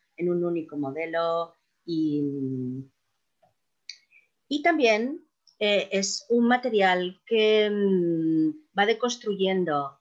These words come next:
desde su formación académica. Recordar que,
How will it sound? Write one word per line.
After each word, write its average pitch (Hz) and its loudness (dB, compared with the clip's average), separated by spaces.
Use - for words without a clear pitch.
desde 190 -4
su 190 -2
formación 190 -2
académica. 180 -2
Recordar 160 -6
que, 165 -6